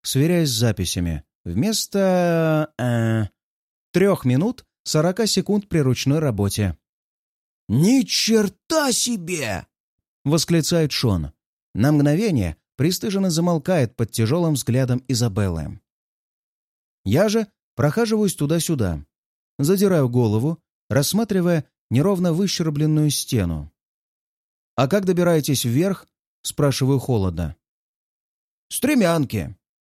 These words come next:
отзывается глухо, указывая рукой куда-то в сторону. «Верно», смотрю в указанном направлении. Вижу пластиковые лестницы. Значит, взбираются по ним без всякой страховки.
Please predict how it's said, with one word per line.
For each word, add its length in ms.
отзывается 800
глухо, 540
указывая 500
рукой 280
куда-то 360
в 60
сторону. 580
«Верно», 500
смотрю 400
в 40
указанном 480
направлении. 680
Вижу 360
пластиковые 760
лестницы. 680
Значит, 340
взбираются 600
по 120
ним 340
без 200
всякой 340
страховки. 760